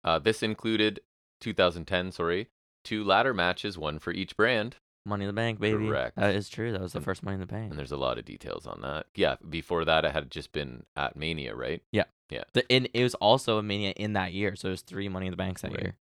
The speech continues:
Speaker 1: Right. Uh, two thousand ten?
Speaker 2: Fatal four-way?
Speaker 1: No.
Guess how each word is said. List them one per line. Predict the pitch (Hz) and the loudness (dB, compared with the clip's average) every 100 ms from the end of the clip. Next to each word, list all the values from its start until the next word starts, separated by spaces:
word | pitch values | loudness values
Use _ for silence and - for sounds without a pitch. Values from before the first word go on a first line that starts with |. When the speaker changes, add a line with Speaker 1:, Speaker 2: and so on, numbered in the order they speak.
| _ _ _ _ | _ _ _ _
Speaker 1:
Right. | - - - _ | -14 -14 -16 _
Uh, | 87 92 92 | 2 2 2
two | - 113 113 113 | -2 -8 -6 -8
thousand | - 107 107 101 101 92 | 2 4 6 2 -6 -6
ten? | - 120 143 160 - _ | 0 2 2 -2 -12 _
Speaker 2:
Fatal | - 104 | -4 -4
four-way? | - 95 110 127 _ _ | 0 0 0 -4 _ _
Speaker 1:
No. | 71 71 64 50 | -6 -4 -4 -8